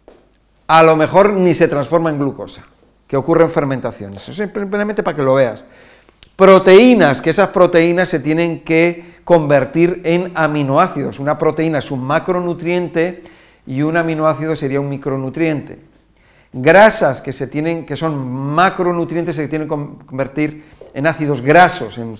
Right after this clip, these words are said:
en, en los micronutrientes, ¿ves? ¿Ves? Aquí dices, bueno, es que, de, de hecho,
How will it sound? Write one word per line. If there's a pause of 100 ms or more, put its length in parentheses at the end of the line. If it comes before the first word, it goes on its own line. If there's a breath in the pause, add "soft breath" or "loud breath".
en,
en
los
micronutrientes,
¿ves? (640 loud breath)
¿Ves?
Aquí
dices,
bueno,
es
que,
de,
de
hecho,